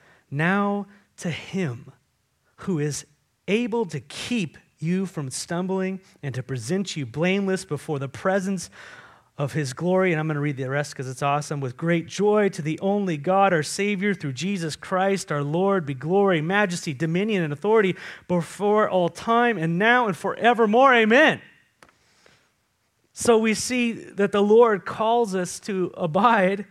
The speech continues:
but we also see that the Lord who calls us causes us to abide. He keeps us. You see, we're in one another. While we love and obey Jesus,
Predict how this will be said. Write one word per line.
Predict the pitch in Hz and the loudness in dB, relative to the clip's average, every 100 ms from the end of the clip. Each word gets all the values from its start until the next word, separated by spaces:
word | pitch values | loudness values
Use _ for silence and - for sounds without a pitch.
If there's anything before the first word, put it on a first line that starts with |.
| _ _ _ _ _ _ _ _ _ _ _ - | _ _ _ _ _ _ _ _ _ _ _ -4
but | 190 185 | -2 0
we | 196 | 2
also | 208 262 190 | 2 2 -2
see | 165 - 175 | -4 -2 -2
that | 175 | -2
the | 151 | -4
Lord | 165 202 202 175 170 _ - _ _ - | -4 -2 0 0 -2 _ -20 _ _ -10
who | 147 | -8
calls | - 202 220 151 | -2 -2 -2 -4
us | 127 131 - - _ _ - | -8 -10 -14 -20 _ _ -8
causes | - 190 175 135 117 | 0 0 0 -4 -8
us | 110 - | -10 -12
to | - 123 | -12 -12
abide. | 107 117 117 | -10 -12 -12
He | - 180 | -10 -8
keeps | - - 123 - | -8 -10 -12 -12
us. | 123 113 - - - _ _ _ _ _ _ _ - | -14 -14 -18 -20 -20 _ _ _ _ _ _ _ -14
You | 139 | -12
see, | - 165 | -8 -8
we're | 143 139 | -6 -8
in | 135 151 | -6 -8
one | 139 | -8
another. | 131 127 123 117 - _ _ _ _ _ _ _ _ _ _ _ _ _ _ _ _ _ _ | -8 -8 -10 -12 -18 _ _ _ _ _ _ _ _ _ _ _ _ _ _ _ _ _ _
While | 139 151 | -6 -4
we | 151 175 | -2 -4
love | 156 160 156 147 - | -2 -2 -4 -8 -12
and | 151 | -8
obey | 143 127 139 131 | -8 -6 -8 -8
Jesus, | 113 139 127 123 120 - | -10 -12 -12 -14 -14 -18